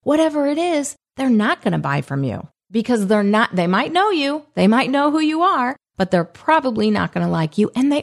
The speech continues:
also are probably not gonna trust you because all you do is bombard their feed with sales pitches. So even if they decide that they're not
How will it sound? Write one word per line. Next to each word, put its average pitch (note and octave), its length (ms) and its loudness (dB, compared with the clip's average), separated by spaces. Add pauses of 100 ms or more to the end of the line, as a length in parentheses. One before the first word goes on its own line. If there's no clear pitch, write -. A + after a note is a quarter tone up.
also G4 380 -2
are A3+ 120 0
probably D#4 520 -2
not A3+ 200 0
gonna G#3 200 0
trust - 420 -2
you B3+ 160 0 (220)
because C4+ 400 -6
all A#3 280 0
you A3 280 0
do F#3 680 0 (180)
is G#3 200 2
bombard F#3 880 0
their F#3+ 180 0
feed G3+ 720 -2 (240)
with B3 340 0 (120)
sales F4 680 -4
pitches. - 640 -10 (320)
So - 400 -2
even G#4+ 260 2 (160)
if D4 340 -2
they A#3+ 300 0
decide G3+ 680 -2
that F3+ 180 -2
they're F#3+ 160 0
not F#3+ 720 0